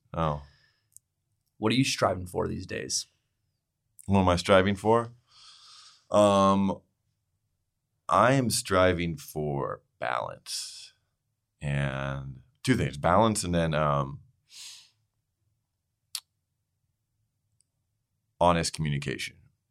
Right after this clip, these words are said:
Speaker 1: with myself and others. Balance, having fun.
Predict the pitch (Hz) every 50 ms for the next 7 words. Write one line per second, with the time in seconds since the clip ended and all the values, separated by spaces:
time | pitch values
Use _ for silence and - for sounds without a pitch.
0 | _ - - - - _ - 60 55 - - - 50 50 - - - - - -
1 | - - - - - - - - - _ _ _ _ _ _ _ _ _ _ _
2 | _ _ _ _ _ _ - 104 107 104 101 101 101 98 95 - - - - _
3 | _ _ _ _ _ _ _ _ _ _ _ _ _ _ _ _ _ _ _ _
4 | _ - - 92 90 87 78 - - 90 87 87 85 85 82 78